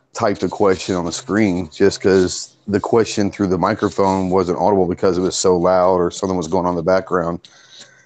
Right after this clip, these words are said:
Yeah, I mean, there's always different ways, but yeah, you're right. One of the frustrating things, if anything, is, is if someone's answering a question, but no one knows what the, you know, what the question was, then, you know, doesn't do anything, doesn't do any good if you don't know what was actually asked. So that's a great point.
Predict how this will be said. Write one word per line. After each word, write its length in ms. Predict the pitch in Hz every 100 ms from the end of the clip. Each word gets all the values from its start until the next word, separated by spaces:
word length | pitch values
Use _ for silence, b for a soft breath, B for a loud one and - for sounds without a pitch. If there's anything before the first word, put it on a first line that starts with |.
| B
Yeah, 80 | 165
I 40 |
mean, 100 | 139
there's 160 | 147 147
always 260 | 156 147
different 300 | 123 135 107
ways, 260 | 110 120 95
but 160 | 107 98
yeah, 140 | 113
you're 200 | 101 104
right. 220 | 110 113 82 82
One 160 | 101 120
of 40 |
the 60 | 104
frustrating 460 | - 120 - 113 95
things, 280 | 113 110 92
if 80 |
anything, 400 | 107 131 - 98
is, 200 | 95 95
is 120 | 92 92
if 100 | 101
someone's 260 | 117 104
answering 360 | 107 117 - 92
a 40 |
question, 380 | - 113 123 -
but 120 | 85
no 100 | 90
one 100 | 101
knows 220 | 101 101 90
what 60 |
the, 100 | 69 - _
you 100 | 95
know, 200 | 82 80 - _
what 240 | - 107 98
the 60 |
question 400 | - 113 - 90
was, 400 | 90 127 95 98
then, 260 | 90 92 87 - - b b b b b b b _ _ _ _ -
you 120 | 78
know, 160 | 76 80
doesn't 220 | 98 98
do 140 | 92 98
anything, 500 | 90 95 95 87 -
doesn't 180 | - 107
do 80 | 104
any 120 | 98
good 200 | 78 120
if 80 | 113
you 60 | 98
don't 180 | 98
know 120 | 90 92
what 180 | 90
was 140 | 82 85
actually 320 | 90 - 82
asked. 340 | 92 87 82
So 140 | 82 85
that's 160 | 92
a 40 | 90
great 240 | 90 73
point. 280 | - 95 -